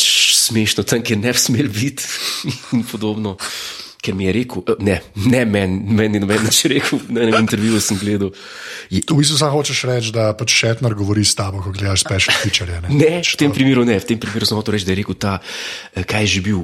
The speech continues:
Speaker 1: mislim, da, eh, producent je rekel,
Speaker 2: Ja.
Speaker 1: ali t-, en, eh, vodja produkcije, ne, je rekel, da Sh-, da Shatner, ki je pa snemal v puščavi,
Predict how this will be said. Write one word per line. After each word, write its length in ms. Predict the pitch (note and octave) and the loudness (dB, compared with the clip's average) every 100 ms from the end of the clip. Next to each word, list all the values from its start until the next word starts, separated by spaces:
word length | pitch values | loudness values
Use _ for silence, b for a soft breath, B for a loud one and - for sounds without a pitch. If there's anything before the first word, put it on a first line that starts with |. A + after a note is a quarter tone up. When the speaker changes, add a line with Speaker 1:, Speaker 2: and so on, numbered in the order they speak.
| - | -6
Speaker 1:
mislim, 340 | - G#2+ B2 F#2 | -6 -2 -2 0
da, 140 | F#2 F2 E2 - | 0 0 -6 -6
eh, 840 | - - - - - - - - | -8 -6 -8 -8 -12 -14 -12 -12
producent 640 | - F#3 E3+ - F2 E2+ - _ _ _ _ | 0 2 4 2 0 -4 -10 _ _ _ _
je 140 | F#2 F#2 | 0 2
rekel, 240 | C3 - | 2 2
Speaker 2:
Ja. 220 | A2 A#2 A#2 B B _ - | 2 2 0 B B _ 0
Speaker 1:
ali 140 | F#2 | 0
t-, 120 | - - | 0 -2
en, 280 | G#2 G2 F2 | 0 2 0
eh, 260 | F2 E2+ | 2 2
vodja 300 | D#2+ G2 G2 F2+ | 2 2 2 2
produkcije, 500 | F#2+ F#2+ - E2 D#2+ | 2 0 0 -4 -4
ne, 200 | E2 - | -8 -8
je 360 | F#2 - - F2 | -10 -10 -6 -2
rekel, 380 | G2 A2 G2+ F2+ B B B B B B B B B B _ | -2 -4 -6 -6 B B B B B B B B B B _
da 180 | - F#2 | -6 0
Sh-, 380 | F2 - - - | 2 2 0 -4
da 160 | F#2 F2 | -2 2
Shatner, 580 | - E3 F3 D3+ C3+ | 2 0 -2 0 0
ki 140 | B2+ F#2+ | -2 -4
je 40 | |
pa 120 | - | -2
snemal 440 | F2+ G#2 A#2+ C#3+ G#2+ | -2 0 2 2 0
v 60 | |
puščavi, 680 | - - - F2+ E2+ B2 | 0 0 0 0 -2 -2